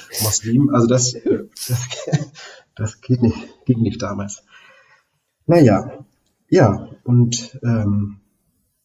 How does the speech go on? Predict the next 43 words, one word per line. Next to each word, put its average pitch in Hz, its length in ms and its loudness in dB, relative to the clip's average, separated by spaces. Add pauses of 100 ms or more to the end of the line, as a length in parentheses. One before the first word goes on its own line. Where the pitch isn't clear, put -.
(200)
so 113 280 4
hab 135 120 4
ich - 80 -6
dann 117 160 0
für 120 140 -2
mich 127 240 0
eigentlich, 123 540 -4
äh, 117 360 -4 (640)
entschieden, 117 480 -4
ich, - 140 -14 (340)
die 113 100 2
einzige 120 300 2
Quelle, 120 360 0
die 113 140 -6
für - 180 -4
mich 123 240 0
wirklich 123 340 -2
authentisch 117 500 -4
ist, - 480 -18
sind 117 440 -6
tatsächlich 117 440 -10
die 117 100 -10
Schriften 110 400 -8
Bhagavad 107 400 -6
Gita 110 220 -8
und 117 280 -4
Yoga 117 240 -6
Sutra. 98 440 -8 (1040)
Und 101 200 -4
die 98 160 -10
hab 107 140 -8
ich - 200 -12
mir 117 120 -6
dann 113 240 -4
vorgenommen 107 560 0
und 101 100 -10
versucht, 101 320 -6
das 107 160 -6
immer 110 180 -6
mehr 107 180 -4
auf 107 100 -8
mich 101 180 -10
anzuwenden. 101 640 -8